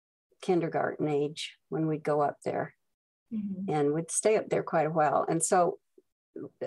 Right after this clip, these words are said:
Speaker 1: uh, there'd be two or three sisters that would be helping, and we'd stay there. And so some of the cousins were there.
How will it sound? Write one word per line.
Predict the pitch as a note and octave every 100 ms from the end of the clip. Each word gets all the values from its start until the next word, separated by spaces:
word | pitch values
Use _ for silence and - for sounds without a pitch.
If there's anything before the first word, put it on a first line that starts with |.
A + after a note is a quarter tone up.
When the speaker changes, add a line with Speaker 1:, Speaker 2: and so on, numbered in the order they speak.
| - _ _ -
Speaker 1:
uh, | E3 D#3 D#3 _ _ E3+
there'd | - F3+ F3+
be | F3
two | E3+ G3+
or | F#3 F3+
three | F#3 E3+
sisters | - E3 - D#3 D#3
that | - -
would | D#3 D3+
be | D#3+
helping, | D#3+ D3 - D#3 D3
and | C3+ D#3 -
we'd | - D#3
stay | - - D3+ D3
there. | C#3+ D3
And | D3+
so | - D3+
some | - E3
of | D3+
the | D3+
cousins | F3 D3+ D#3+ F#3 D3
were | D3+
there. | D3